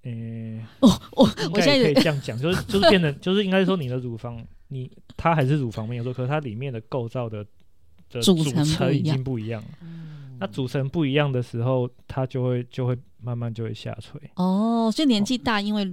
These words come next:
Speaker 2: 组成不一样，
Speaker 1: 嘿。
Speaker 2: 就
Speaker 1: 那乳，乳腺密度这件事情，就是基本上你没有办法去，自己没有办法检测啦。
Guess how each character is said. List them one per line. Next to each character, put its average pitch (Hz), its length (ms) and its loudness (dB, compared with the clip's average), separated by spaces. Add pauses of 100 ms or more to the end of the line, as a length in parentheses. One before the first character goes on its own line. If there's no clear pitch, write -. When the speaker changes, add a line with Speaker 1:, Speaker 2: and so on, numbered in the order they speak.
(340)
Speaker 2:
组 151 260 4
成 151 160 0 (160)
不 175 100 -2
一 151 100 -4
样， 151 180 0
Speaker 1:
嘿。 143 80 -6
Speaker 2:
就 160 180 -2
Speaker 1:
那 143 60 0
乳， 147 180 -4
乳 139 200 -6
腺 165 260 -2
密 165 240 -2
度 139 180 -4
这 139 120 -2
件 131 140 -2
事 127 200 -8
情， 117 260 -16
就 135 160 -8
是 131 380 -4 (200)
基 175 220 -6
本 120 220 0
上 147 180 0
你 113 80 -4
没 113 120 -6
有 123 120 -4
办 123 220 -4
法 110 40 -6
去， 120 320 -8 (800)
自 185 120 -4
己 117 160 -8
没 131 100 -4
有 123 60 -4
办 127 120 -2
法 117 60 0
检 101 240 -8
测 107 220 -8
啦。 - 180 -14